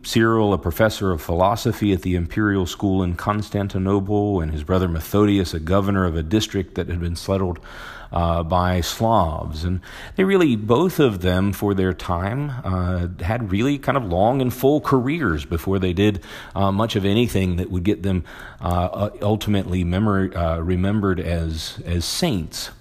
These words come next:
In eight sixty-three, uh, Prince Radoslav, the ruler of Great Moravia, an area that includes much of, uh, what was later Czechoslovakia and now the Czech Republic,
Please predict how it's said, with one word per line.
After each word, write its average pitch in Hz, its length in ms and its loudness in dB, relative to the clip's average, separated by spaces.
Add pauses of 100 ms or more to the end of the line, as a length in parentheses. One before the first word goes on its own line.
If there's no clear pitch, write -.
(640)
In 120 180 2
eight 151 240 0
sixty-three, 110 1040 2
uh, 98 160 4
Prince 104 360 -2
Radoslav, 101 1080 0
the 104 120 2
ruler 87 400 2
of 78 160 -2
Great 87 340 2
Moravia, 82 720 2
an 90 360 -2 (720)
area 87 320 4
that 80 120 -2
includes 85 480 0
much 90 280 0
of, 82 260 -2
uh, 82 320 -2
what 85 220 -2
was 82 200 -4
later 85 680 2 (220)
Czechoslovakia 87 1040 0
and 80 100 -2
now 85 260 0
the 78 300 -2
Czech - 400 -4
Republic, 87 640 -2